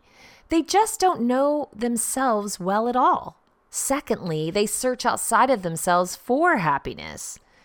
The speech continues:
In a job, a husband, a family, a title, a paycheck, a fancy house. As a result, happiness is consistently out of their control and a perpetual moving target that never stands still long enough for them to grasp.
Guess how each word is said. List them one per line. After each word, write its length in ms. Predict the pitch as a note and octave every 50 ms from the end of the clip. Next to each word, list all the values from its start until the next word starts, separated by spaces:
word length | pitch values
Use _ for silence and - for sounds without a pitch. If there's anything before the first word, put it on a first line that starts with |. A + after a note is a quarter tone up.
| _ _
In 160 | - G3 G3 G3
a 80 | G3+
job, 540 | F#3+ E3+ F#3 G3 F#3 E3 C3+ E2+ D2 - -
a 140 | E3+ F#3+ F#3+
husband, 480 | G3 G#3 F3 D#3 D#3+ - D#3 E3 F#3+
a 40 | A3
family, 520 | G#3+ - - B3+ B3 A#3 G3+ F3+ E3+ E3 F3
a 80 | G3+
title, 480 | - - - D#4+ E4 D#4+ B3+ G#3+ G3 F#3+
a 40 | G3+
paycheck, 520 | - D4 E4+ F4 - - G#3 E3 D#3 -
a 80 | F#3 F#3+
fancy 400 | - A#3+ B3+ B3 - - A#3+ A3
house. 520 | A3 A#3 A3 F3 - - - - - - _ _ _ _ _ _ _ _ _ _ _ _ _ _ _ -
As 220 | F3+ F#3+ F#3+ G#3
a 40 | G#3+
result, 640 | A3 A#3 A3 A3 D4 D#4 D4 A#3+ G#3+ G#3 A3 - - _ _ _ -
happiness 640 | - - C4 C#4+ D4 - B3+ G#3+ F#3+ F#3 F#3 - - -
is 160 | G3 G3 -
consistently 1040 | - - A3 G#3+ - - - - D4+ C#4+ - - - F#3 - E3+ E3 D#3+ D#3 D#3 -
out 300 | - E3 D#3+ D#3+ E3 -
of 120 | - E3+ E3
their 140 | E3 D#3 D#3
control 640 | D#3 - D#3 D3 - - C#3+ C3 A#2 G2+ F2+ - -
and 120 | - G#3+ A#3
a 60 | A#3
perpetual 600 | - C#4 C4+ - - E4+ F#4 - - D#4+ D4 B3
moving 360 | A3+ A3+ A#3 A3 A3+ G#3+ G3+
target 500 | - - - B3 A3+ G#3+ F#3 E3 D#3+ -
that 140 | - E3 E3+
never 480 | F3+ F#3+ G3 G3+ G3+ G#3 G#3+ A3 A3
stands 560 | A3+ - - - - F#3+ F3+ E3+ E3 E3+ E3+ -
still 600 | - - - - F#3+ F3+ D#3 B2+ A#2+ C3+ C3 - -
long 360 | F3 F3+ G3+ A3+ B3+ C#4 A#3+
enough 280 | G3 F3 E3+ E3+ - -
for 60 | G3+
them 180 | F#3+ G#3 G3+
to 80 | G#3 A3
grasp. 640 | G#3+ - A#3 C4 C#4+ - - A3+ - - - -